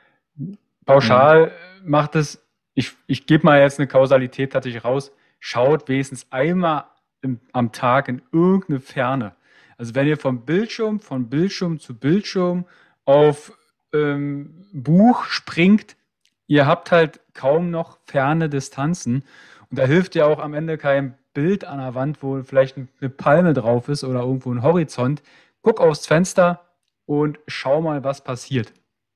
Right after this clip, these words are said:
Speaker 2: Das ist ja auch einer der Gründe, weshalb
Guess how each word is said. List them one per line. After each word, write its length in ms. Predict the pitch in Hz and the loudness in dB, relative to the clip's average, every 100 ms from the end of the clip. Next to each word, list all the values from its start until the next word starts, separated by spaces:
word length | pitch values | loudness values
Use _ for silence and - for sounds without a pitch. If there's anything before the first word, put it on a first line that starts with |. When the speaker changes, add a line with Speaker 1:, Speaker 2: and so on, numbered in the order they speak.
| _ - | _ -10
Speaker 2:
Das 220 | 120 127 | -8 -6
ist 80 | 151 | 0
ja 100 | 143 | 0
auch 120 | 120 | 0
einer 280 | 123 123 120 | -2 -2 -4
der 120 | 117 | -2
Gründe, 360 | 117 123 127 | -2 -2 -2
weshalb 720 | 107 107 - 104 101 95 - | -4 -6 -8 -6 -6 -8 -14